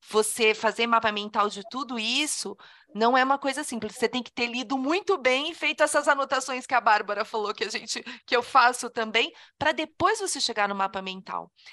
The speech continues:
É uma construção, assim, muito complexa, mas que também vale bastante a pena.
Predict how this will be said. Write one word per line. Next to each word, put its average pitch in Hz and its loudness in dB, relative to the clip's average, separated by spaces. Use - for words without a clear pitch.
É 185 -4
uma 220 2
construção, 269 -4
assim, 285 -8
muito 330 0
complexa, 247 -2
mas 226 -2
que - -18
também 226 -4
vale 226 -2
bastante 220 -8
a 220 -14
pena. 160 -14